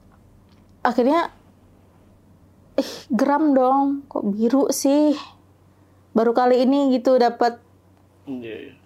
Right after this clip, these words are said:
Speaker 1: dapet teror kayak gitu. Hubunginlah Kak Rara. Pas paginya, saya lihat, sebelum menghubungin Kak Rara nih, paginya nih, saya ketancep paku di tangan saya.
Speaker 2: Oke, cerita yang ketancep paku kayaknya.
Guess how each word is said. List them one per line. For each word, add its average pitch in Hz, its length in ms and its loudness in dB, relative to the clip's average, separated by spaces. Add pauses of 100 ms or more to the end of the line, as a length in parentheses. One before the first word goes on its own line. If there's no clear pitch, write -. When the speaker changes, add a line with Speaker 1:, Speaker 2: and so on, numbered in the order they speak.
(920)
Speaker 1:
dapet 220 240 -4
teror 214 320 -2
kayak 214 240 -2
gitu. - 480 -4 (1160)
Hubunginlah 330 760 2
Kak 269 160 0
Rara. 233 480 -2 (840)
Pas 226 400 2
paginya, 226 640 -2 (640)
saya 262 240 0
lihat, 311 400 2 (320)
sebelum 294 400 2
menghubungin 277 480 2
Kak 269 160 0
Rara 277 280 2
nih, 330 120 2
paginya 254 400 0
nih, 339 160 0 (400)
saya 311 240 -2
ketancep 285 360 -2
paku - 400 -4
di 262 80 -4
tangan 247 320 -2
saya. 254 520 -4
Speaker 2:
Oke, 156 360 -18
cerita 135 400 -10
yang 120 240 -8
ketancep 117 440 -14
paku 117 360 -12
kayaknya. - 280 -18